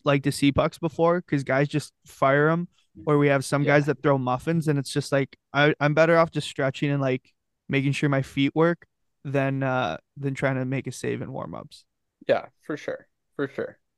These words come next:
Speaker 2: Me-, it's all mental too. Like,
Speaker 1: Yeah.
Speaker 2: yeah, I'm, you're better off not seeing any shots than getting three in the head and, like, ready to go home before the game even starts. So.
Speaker 1: Or you, uh, you rip some Mexican about an hour and a half before puck drop, and then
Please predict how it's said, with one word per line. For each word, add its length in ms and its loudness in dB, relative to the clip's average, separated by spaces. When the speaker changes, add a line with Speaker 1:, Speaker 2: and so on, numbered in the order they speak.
Speaker 2:
Me-, 200 2
it's 220 -4
all 140 6
mental 380 0
too. 320 -6
Like, 100 -16
Speaker 1:
Yeah. 140 -14
Speaker 2:
yeah, 140 -10
I'm, 260 2
you're 140 0
better 340 8
off 160 6
not 300 0
seeing 180 -6
any 160 -4
shots 340 -2
than 340 -10
getting 220 -2
three 240 -6
in 60 -4
the 60 -6
head 240 2
and, 140 -8
like, 180 -10
ready 320 -2
to 80 -8
go 200 0
home 360 -4
before 260 -10
the 60 -12
game 260 -8
even 220 -16
starts. 380 -14
So. 240 -18
Speaker 1:
Or 200 4
you, 320 8
uh, 300 2
you 240 0
rip 220 0
some 160 -8
Mexican 500 -2
about 260 0
an 60 -2
hour 240 0
and 40 -2
a 60 -2
half 220 -4
before 300 -6
puck 260 -4
drop, 340 2
and 140 -4
then 240 -4